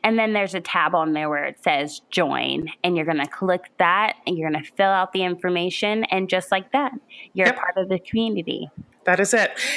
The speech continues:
Speaker 2: And you'll be automatically directed to, we have pretty robust, um, private Facebook groups for each, um, circle. And that's where we discuss our projects. That's where we, um, a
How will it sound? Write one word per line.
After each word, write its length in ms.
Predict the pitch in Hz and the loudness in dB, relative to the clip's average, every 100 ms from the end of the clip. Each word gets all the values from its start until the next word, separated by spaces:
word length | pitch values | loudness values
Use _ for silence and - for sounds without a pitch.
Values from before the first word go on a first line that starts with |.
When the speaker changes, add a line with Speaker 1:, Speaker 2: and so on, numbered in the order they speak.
| - | 0
Speaker 2:
And 480 | 202 185 180 175 175 | 4 6 6 4 4
you'll 140 | 196 | 4
be 260 | 190 180 - 185 | 4 2 2 2
automatically 760 | 185 190 170 170 - 180 170 | 4 4 4 2 2 4 4
directed 500 | 165 170 170 - 165 | 4 2 2 2 0
to, 200 | - 170 | 2 2
we 140 | 147 165 | 2 2
have 400 | - 156 143 - - - - | 4 4 2 -2 -8 -8 -6
pretty 260 | - 202 185 | 2 4 4
robust, 760 | 165 151 147 156 151 - - - | 4 4 4 4 4 0 -2 0
um, 160 | 160 147 | 0 0
private 360 | - 165 156 | 2 4 4
Facebook 420 | - 156 151 - - | 2 0 2 0 2
groups 320 | 277 - - | 0 0 0
for 160 | 180 - | 0 2
each, 400 | 185 - - - - - - | 0 2 0 -2 -4 -4 2
um, 260 | 165 156 | 4 4
circle. 640 | 156 - 220 294 330 330 - | 2 2 2 4 2 0 -2
And 400 | 175 160 156 151 | 2 4 4 4
that's 300 | 165 165 - | 4 2 2
where 120 | 185 165 | 2 4
we 140 | 160 | 2
discuss 580 | 151 - - - 147 - | 0 0 0 0 0 2
our 80 | 170 | 2
projects. 460 | 196 214 175 143 | 4 4 2 2
That's 220 | 165 147 | 0 2
where 100 | 175 | 2
we, 260 | 165 165 170 - - - | 4 2 0 -4 -4 0
um, 200 | 190 | 2
a 20 | 175 | 2